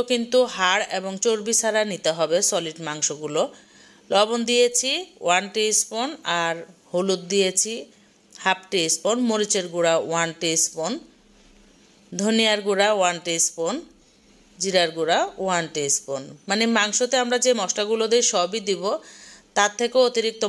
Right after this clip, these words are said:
মশলা দিব কাবাব মশলাটা। সরিষার তেল দিয়ে দিচ্ছি পরিমাণ মতো। বেশ কিছু পেঁয়াজ এবং রসুন কুচি দিয়েছি। আর বুটের ডালগুলো আমি পুরো আট ঘন্টা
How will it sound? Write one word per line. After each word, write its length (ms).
মশলা 320
দিব 100
কাবাব 360
মশলাটা। 460
সরিষার 580
তেল 160
দিয়ে 200
দিচ্ছি 240
পরিমাণ 340
মতো। 240
বেশ 280
কিছু 220
পেঁয়াজ 380
এবং 140
রসুন 320
কুচি 300
দিয়েছি। 360
আর 240
বুটের 340
ডালগুলো 420
আমি 180
পুরো 200
আট 100
ঘন্টা 240